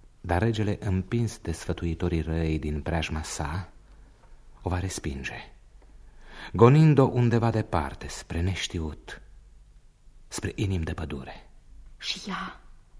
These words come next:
Speaker 2: nu-i va spune regelui nimic despre iubirea ei?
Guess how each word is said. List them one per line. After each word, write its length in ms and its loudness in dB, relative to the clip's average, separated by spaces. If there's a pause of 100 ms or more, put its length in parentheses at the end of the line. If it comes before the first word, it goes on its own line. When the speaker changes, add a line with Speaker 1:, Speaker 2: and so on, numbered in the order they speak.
(800)
Speaker 2:
nu-i 240 10
va 100 4
spune 340 2
regelui 340 -2
nimic 380 0
despre 280 -10
iubirea 360 -8 (100)
ei? 300 -10